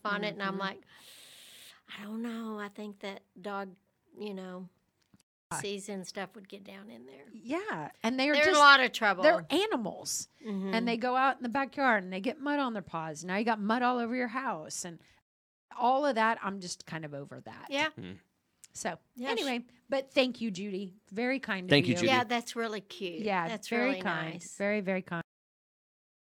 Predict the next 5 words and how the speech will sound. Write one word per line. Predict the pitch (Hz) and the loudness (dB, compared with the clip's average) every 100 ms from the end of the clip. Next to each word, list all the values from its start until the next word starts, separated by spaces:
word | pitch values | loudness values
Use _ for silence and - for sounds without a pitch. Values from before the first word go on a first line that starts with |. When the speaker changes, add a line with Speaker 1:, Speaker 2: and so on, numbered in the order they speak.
| _ _ _ - | _ _ _ -4
Speaker 2:
Okay, | 349 403 339 | 2 4 2
so | - - 302 277 262 - _ - | -2 -2 0 0 -4 -8 _ -8
today | 240 269 277 320 | 0 4 4 4
we | 294 294 | 4 0
start. | - - 254 247 247 247 - - - | -2 0 2 4 2 0 -2 -6 -6